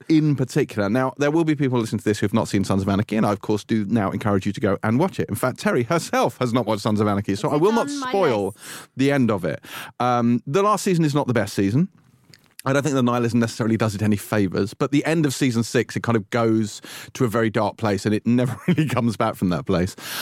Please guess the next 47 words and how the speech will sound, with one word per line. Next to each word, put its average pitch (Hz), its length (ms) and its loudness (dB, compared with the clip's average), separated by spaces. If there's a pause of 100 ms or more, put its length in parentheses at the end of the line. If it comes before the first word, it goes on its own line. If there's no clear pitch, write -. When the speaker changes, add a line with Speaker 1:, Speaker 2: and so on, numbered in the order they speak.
(160)
Speaker 1:
But 190 180 2
it 196 100 2
was 180 140 0
really 220 240 0
interesting, 170 560 0
like, 113 140 0
rewatching 113 1120 0 (520)
the 120 320 2
end 120 280 2
of 104 120 -2
this 95 280 -4
and 113 80 2
how, 120 420 0 (480)
like, 127 220 2 (640)
the 151 340 -2
last 170 300 0
episode 147 280 0
is 107 60 -2
kind 135 160 0
of 123 60 -2
full - 400 -2
of 127 80 0
this 120 180 -2
weird 127 300 0
sort 117 200 -4
of, 117 80 -8 (360)
sort - 200 -2
of 117 160 -2
messianic 131 760 0
imagery. 139 760 2
It 127 100 0
goes 139 320 0
a 131 60 2
little 131 240 0
bit 131 320 0
sort 123 180 0
of, 123 120 0
like, 127 180 0 (220)
not 381 260 0
quite 349 440 -2
supernatural, 214 640 0
but, 196 240 0
so - 140 -2
there's 180 240 0
a 175 60 0
homeless 180 480 0
lady 95 440 -2